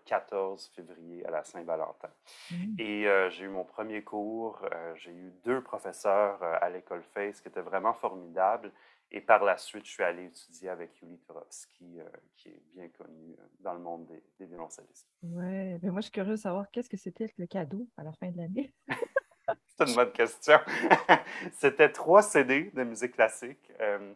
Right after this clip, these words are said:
Speaker 1: des C D, euh, plutôt, euh, style sérénité, tranquillité, relaxation pour écouter le soir. Mais moi, tu sais, le cadeau, c'était, c'était le fun, mais juste l'idée d'avoir un cadeau, c'était assez pour moi.
Speaker 2: Ouais, je comprends. Puis finalement, euh,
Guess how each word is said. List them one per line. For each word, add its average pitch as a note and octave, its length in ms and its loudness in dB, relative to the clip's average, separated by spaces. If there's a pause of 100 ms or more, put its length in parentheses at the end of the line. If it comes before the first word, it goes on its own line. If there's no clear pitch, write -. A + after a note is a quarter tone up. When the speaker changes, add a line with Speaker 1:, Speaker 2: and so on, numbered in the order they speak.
(340)
Speaker 1:
des A2 160 -2
C A#2 260 0
D, A#2 400 -2
euh, F#2+ 280 4
plutôt, C3 600 -6
euh, G2 80 0
style A2 560 -8
sérénité, G#2 840 -8
tranquillité, F#2+ 1040 -14
relaxation F#2 840 -4
pour E2+ 260 -14
écouter - 300 -18
le F#2+ 100 -16
soir. F2+ 460 -6 (440)
Mais G2+ 120 -6
moi, G#2+ 420 4
tu - 60 -20
sais, G2+ 260 -14
le F#2+ 160 -10
cadeau, G2 400 -4
c'était, E2+ 380 -6
c'était - 180 -10
le F#2 60 -8
fun, A#2+ 180 -2
mais A2 160 -4
juste G#2 280 -12
l'idée A2 760 -6
d'avoir G2+ 420 4
un F#2 80 -4
cadeau, F#2+ 360 -2
c'était - 160 -4
assez - 260 -6
pour - 240 -20
moi. E2 140 -20 (320)
Speaker 2:
Ouais, E3+ 440 -2
je - 100 -20
comprends. - 440 -10 (280)
Puis C4 140 2
finalement, A3 440 4
euh, E3 240 -2